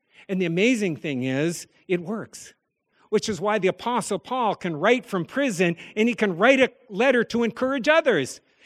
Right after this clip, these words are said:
You'd think that everybody needs to be encouraging Paul,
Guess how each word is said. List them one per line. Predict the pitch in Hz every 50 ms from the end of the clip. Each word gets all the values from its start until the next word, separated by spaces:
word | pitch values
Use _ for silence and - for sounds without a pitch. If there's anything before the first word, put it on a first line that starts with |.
| - -
You'd | 233 254 220 - -
think | 311 330 339 311 247 -
that | 254 240 240
everybody | 269 277 294 277 233 269 254 254
needs | 247 240 247 262 208 -
to | - 233 226
be | 175 180 220 208
encouraging | 202 180 - - 262 269 269 196 156 208 185
Paul, | - - 254 269 285 302 320 330 294 -